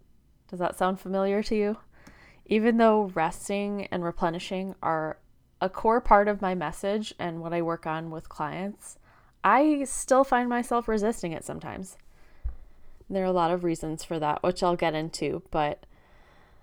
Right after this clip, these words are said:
it's a weird paradox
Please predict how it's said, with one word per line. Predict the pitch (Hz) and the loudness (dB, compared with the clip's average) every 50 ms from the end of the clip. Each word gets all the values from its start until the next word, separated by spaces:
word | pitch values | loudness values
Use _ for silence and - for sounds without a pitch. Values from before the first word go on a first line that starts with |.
| - _ _ _ _ _ _ _ - _ - | -20 _ _ _ _ _ _ _ -12 _ 0
it's | 190 196 202 - - - - _ _ _ _ _ _ _ _ - - _ - | 0 0 0 -2 -12 -12 -12 _ _ _ _ _ _ _ _ -20 -12 _ 2
a | 196 202 | 2 2
weird | 190 190 180 170 170 175 180 175 - | 4 4 2 4 4 4 2 2 2
paradox | - - 185 165 165 165 160 160 147 151 - - - - - - | 0 0 0 0 -2 -2 -2 -2 -2 -2 -4 -6 -6 -6 -6 -6